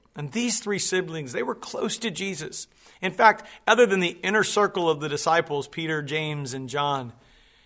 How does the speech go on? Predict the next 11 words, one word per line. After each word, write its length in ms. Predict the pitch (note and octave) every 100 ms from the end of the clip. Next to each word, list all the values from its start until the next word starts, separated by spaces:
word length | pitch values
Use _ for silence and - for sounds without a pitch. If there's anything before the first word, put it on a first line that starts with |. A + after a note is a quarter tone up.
| _ _
these 220 | D#3+ E3
may 280 | C#3+ D#3 F#3
have 240 | F3+ D#3 B2
been 460 | D#3 D#3 D3+ D3+
three 680 | - C3 D#3 D#3 D#3+ D#3 -
of 160 | D3
Jesus' 360 | B2+ C#3 C3 B2+
closest 540 | - C#3+ C3+ - C3+
friends. 560 | - - - - - - _ _ _ _ _ _ _ _ _ - _
You 80 | -
see, 380 | - G#3 G3 -